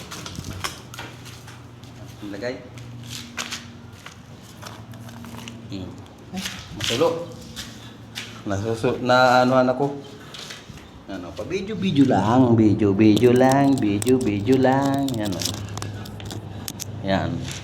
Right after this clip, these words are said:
Yan ang buhay. Ganito ang buhay ko. Pag ako yung labor, ganito lang ang labor ng buhay. Kaya tayo may kasamang masul.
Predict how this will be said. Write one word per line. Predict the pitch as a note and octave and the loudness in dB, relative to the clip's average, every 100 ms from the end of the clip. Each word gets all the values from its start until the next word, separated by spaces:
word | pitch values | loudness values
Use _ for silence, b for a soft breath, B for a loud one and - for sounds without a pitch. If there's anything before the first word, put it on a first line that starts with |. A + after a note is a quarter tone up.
| - - - - - G2 G2 - - - G2+ G2 - - - - - - - - - - | -12 -14 -14 -14 -10 -10 -10 -14 -14 -12 -12 -10 -10 -10 -12 -14 -6 -6 -6 -12 -14 -12
Yan | C#3+ D3 C3 | -8 -6 -2
ang | A#2+ | -2
buhay. | G#2+ A2 G2+ - - - - - - - - - - - - - - - - - - - - - - - - - - - - - - - - - - - - - - - - - - - - - | 2 2 2 -2 -4 -4 -10 -14 -14 -14 -14 -14 -14 -14 -14 -6 -4 -4 -10 -12 -10 -10 -10 -12 -14 -14 -14 -14 -14 -12 -12 -12 -12 -14 -12 -8 -8 -8 -14 -14 -14 -14 -14 -14 -14 -14 -14 -12
Ganito | B2+ C#3 E3 | -4 -2 4
ang | D#3+ | 4
buhay | E3 E3 D#3+ E3+ | 6 6 6 4
ko. | E3+ | 2
Pag | C#3+ D3 | 2 4
ako | D#3+ | 4
yung | D#3+ | 4
labor, | D#3+ D#3+ E3+ E3+ C#3+ | 4 6 6 6 4
ganito | C#3+ D3 | 2 0
lang | D#3 D#3 | 2 2
ang | D3+ D#3 | 2 0
labor | D#3 D3+ C#3+ | -2 -2 -2
ng | C#3 | -4
buhay. | C#3+ C#3 C#3+ - - - - - - - - - - - - - - B2+ | -6 -6 -8 -10 -12 -12 -12 -14 -16 -14 -14 -14 -14 -14 -14 -14 -14 -8
Kaya | B2 | -2
tayo | B2 | 0
may | C#3 C#3+ | 2 2
kasamang | C#3 C#3 C3 | 2 2 2
masul. | B2+ C3 B2+ | 0 0 -2